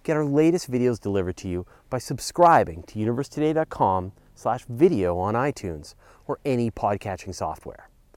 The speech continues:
Or you can watch them all at youtube dot com slash universe today. Just want the audio? Subscribe over at universe today dot com slash audio. And we're Universe Today on Twitter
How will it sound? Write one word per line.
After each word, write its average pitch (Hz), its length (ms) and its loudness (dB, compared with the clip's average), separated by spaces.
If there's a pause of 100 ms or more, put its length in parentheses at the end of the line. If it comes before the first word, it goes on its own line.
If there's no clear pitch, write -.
(320)
Or 147 80 -2
you 151 60 0
can 151 160 -2
watch 180 340 4
them 185 140 2
all 101 400 2
at 110 120 -10
youtube 127 440 -4
dot 143 200 0
com 92 440 -4 (340)
slash - 240 -6
universe 92 340 -2
today. - 320 -12 (680)
Just 160 160 -4
want 185 160 6
the 185 80 6
audio? 202 440 8 (360)
Subscribe - 880 0
over 104 200 -2
at 90 60 -6
universe 107 380 -2
today 101 180 -2
dot 90 200 -4
com 139 460 -2
slash - 320 -2
audio. 90 440 -2 (500)
And 90 100 -12
we're 92 60 -6
Universe 117 340 0
Today 120 220 0
on 95 160 -4
Twitter 196 460 2